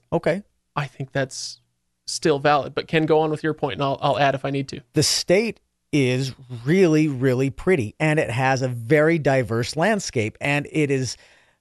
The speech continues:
Speaker 1: i-, if you get to certain areas of the state, like, uh, the, the s-, national parks down south or, or to the east, uh, or the southeast, it looks very alien sometimes. And, uh,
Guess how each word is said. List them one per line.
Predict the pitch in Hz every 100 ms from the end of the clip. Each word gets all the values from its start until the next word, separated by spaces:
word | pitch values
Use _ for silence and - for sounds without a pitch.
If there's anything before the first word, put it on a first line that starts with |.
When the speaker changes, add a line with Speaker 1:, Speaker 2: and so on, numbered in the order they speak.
| -
Speaker 1:
i-, | 98 _ _ _ _ _ _
if | - 127 175 139
you | 170
get | 196 214
to | 170
certain | - 196 156 156 -
areas | 170 165 151 143
of | 113 143 131 120 - -
the | 135
state, | 123 - 180 135 -
like, | 127 131 - 139
uh, | 120
the, | 120 135
the | 95 143
s-, | 120 - 143
national | 147 156 - 135
parks | 151 143 -
down | - 139 135
south | - 135 131 139
or, | 127
or | 131 123
to | 151
the | 120 117 180
east, | 165 123 - - - - - _
uh, | - 123
or | 131 139
the | 131
southeast, | 185 185 180 127 123 - -
it | 160 170 -
looks | 147 143 165 -
very | 113 107 104 139 147 151 143 139 - _ _ -
alien | 175 208 160 120 117
sometimes. | - 127 135 147 156
And, | 208
uh, | 190 135